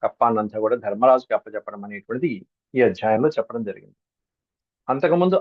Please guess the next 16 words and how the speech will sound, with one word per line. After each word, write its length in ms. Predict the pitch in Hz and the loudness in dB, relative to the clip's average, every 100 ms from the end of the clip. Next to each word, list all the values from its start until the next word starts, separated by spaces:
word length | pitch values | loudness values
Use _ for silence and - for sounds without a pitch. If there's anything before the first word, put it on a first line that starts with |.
| 131 | 4
అర్జునుడు 360 | 123 160 175 147 | 2 0 0 0
ఉత్తర 200 | - 143 139 | 0 -2 -2
దిక్కున, 260 | 131 135 135 - _ _ _ _ _ _ _ 113 | -6 -10 -10 -12 _ _ _ _ _ _ _ -20
భీముడు 340 | - 139 175 175 170 | -8 0 2 2 2
తూర్పు 240 | 143 - 131 | -2 -2 -4
దిక్కున, 260 | 127 127 135 - _ _ _ _ _ _ _ - | -4 -4 -4 -6 _ _ _ _ _ _ _ 0
అలాగే 240 | 139 165 156 | 4 4 2
సహదేవుడు 520 | 113 131 160 170 165 98 - _ _ _ _ | 4 4 4 2 2 -2 -10 _ _ _ _
దక్షిణ 260 | 120 - 151 143 | -12 -10 -6 -6
దిక్కున 240 | 143 127 131 123 113 | -4 -4 -4 -4 -8
జయించి 460 | 110 120 123 147 101 _ _ _ _ _ _ _ | -8 -8 -10 -12 -14 _ _ _ _ _ _ _
వారి 180 | 120 123 120 | 4 6 6
వారి 180 | 117 107 - _ _ | 6 2 -8 _ _
భాగాలు 300 | 110 139 143 117 | -2 2 4 2
ఏవైతే 260 | 117 117 117 - | -2 -4 -10 -10
సంపాదించారో 640 | 117 107 113 113 107 113 | -14 0 2 2 -4 -8